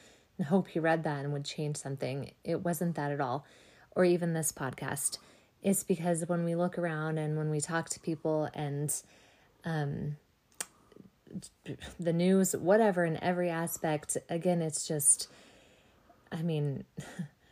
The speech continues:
it's a pandemic in and of itself. Think of all the many, many different parts of our lives that would be better if men would step into the leadership role that they were designed to.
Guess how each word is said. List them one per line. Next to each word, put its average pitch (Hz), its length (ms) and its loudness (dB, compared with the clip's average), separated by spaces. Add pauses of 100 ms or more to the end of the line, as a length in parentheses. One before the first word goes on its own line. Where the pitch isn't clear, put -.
(380)
it's - 340 0
a 135 240 0 (120)
pandemic 185 800 2
in 185 180 2
and 170 140 2
of 160 120 0
itself. 170 720 -2 (520)
Think 220 220 6
of 214 100 4
all 202 200 4
the 185 180 4
many, 175 460 4
many 170 280 2
different 160 360 -2
parts 160 340 -6
of 156 260 -2 (720)
our 175 140 4
lives 165 360 2
that - 160 -2
would 165 120 -4
be 175 120 0
better 156 480 -2 (1300)
if - 360 -4 (100)
men 185 560 4
would 160 300 -2
step - 540 -2
into 208 220 2
the 185 60 -2
leadership 175 520 -2
role 165 160 -2
that 160 180 -2
they 160 140 0
were 156 140 -4
designed 151 480 -4
to. - 320 -2